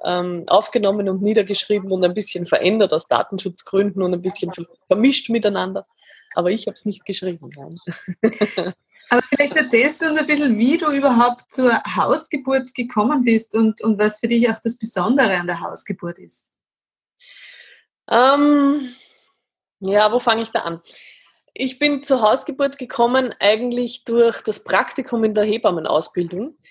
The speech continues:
Speaker 1: Das war ursprünglich nicht wirklich mein Plan, in die Hausgeburtshilfe zu gehen, weil, ähm, ich einfach Hebamme werden wollte und ich mich für diesen Beruf entschieden habe und den Hebammenberuf eigentlich in der Klinik auch kennengelernt habe. Und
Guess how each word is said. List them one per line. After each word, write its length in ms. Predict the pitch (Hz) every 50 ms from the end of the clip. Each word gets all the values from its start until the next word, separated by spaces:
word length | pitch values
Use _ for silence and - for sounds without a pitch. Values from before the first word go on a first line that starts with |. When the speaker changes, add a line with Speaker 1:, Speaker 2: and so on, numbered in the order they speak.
| _ - _ -
Speaker 1:
Das 200 | 202 208 208 202
war 160 | 202 220 - 220
ursprünglich 480 | 269 302 - - - 254 247 233 -
nicht 280 | 254 302 294 - - 202
wirklich 300 | 247 294 - 247 214 -
mein 180 | 202 190 202
Plan, 280 | - 180 160 143 170 214
in 100 | 214 190
die 100 | 180 196
Hausgeburtshilfe 760 | 165 - - - - 185 185 196 185 - - 196 185 - 185 -
zu 140 | - 190
gehen, 440 | 175 - 175 175 180 196 190 185 180
weil, 640 | 175 170 165 170 170 170 170 170 175 175 170 - - _ -
ähm, 600 | - 165 165 170 165 165 160 160 160 160 160 - _
ich 240 | - - 185 - 185
einfach 300 | 175 170 - 165 - -
Hebamme 440 | 175 202 220 - 170 160 165 165 165
werden 300 | 165 156 151 165 160 156
wollte 320 | 160 156 156 - - 180
und 120 | 175 170 170
ich 120 | 170 -
mich 160 | 185 175 -
für 100 | - 185
diesen 240 | 180 185 170 185 180
Beruf 300 | 180 175 190 240 233 -
entschieden 560 | 208 202 190 - - 220 226 226 240 226 208
habe 280 | 202 196 196 202 202 - -
und 320 | - 180 180 180 180 175 _ _ - - - - - _ _ _ -
den 260 | 202 190 185 190 185
Hebammenberuf 760 | 185 190 180 196 196 208 208 214 208 185 208 196 208 220 - 202
eigentlich 320 | - 185 202 208 208 -
in 100 | 202 202
der 80 | 190 175
Klinik 380 | - - 208 220 247 247 - 180
auch 100 | - -
kennengelernt 720 | - 185 185 226 285 233 175 165 160 156 156 156 175 -
habe. 200 | 175 190 262 - - - - - - _ _ - _ _ _ _ _ _ -
Und 680 | - 226 240 247 240 247 247 247 247 247 226 - -